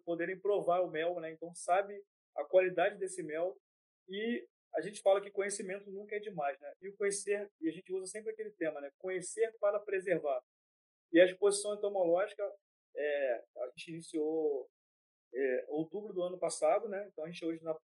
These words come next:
permanece com ela. A gente vai tá recebendo um acervo novo agora, de que era de uma universidade, então a gente tem essa novidade aí, então vai ter mais, mais espécies lá pra poder as pessoas estar-, as pessoas estarem conhecendo, né?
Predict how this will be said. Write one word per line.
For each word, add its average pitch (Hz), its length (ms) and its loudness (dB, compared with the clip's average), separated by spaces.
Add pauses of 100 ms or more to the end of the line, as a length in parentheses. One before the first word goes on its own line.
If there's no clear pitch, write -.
(340)
permanece 156 520 2
com 165 80 -10
ela. 165 160 2
A 170 40 2
gente 165 160 -12
vai 170 140 2
tá 165 100 0
recebendo 170 440 -4
um 170 60 -4
acervo 180 420 -4
novo 165 300 -2
agora, 156 360 4 (720)
de 147 140 -8
que 156 140 4
era 160 140 8
de 160 60 -4
uma 165 100 -10
universidade, 160 680 0
então 151 160 -8
a 151 60 -6
gente 160 160 -16
tem 156 180 -4
essa 160 220 -4
novidade 151 480 -6
aí, 147 80 -10
então 151 160 -16
vai 156 120 -8
ter 156 140 -10
mais, 170 260 -2 (560)
mais 165 200 6
espécies 156 480 -4
lá 143 140 -4
pra 143 180 -6
poder 139 460 -6
as 127 100 -10
pessoas 139 340 -12
estar-, 139 220 -4
as - 240 -12
pessoas 147 240 -10
estarem 151 240 -6
conhecendo, 147 600 -8
né? 156 160 -6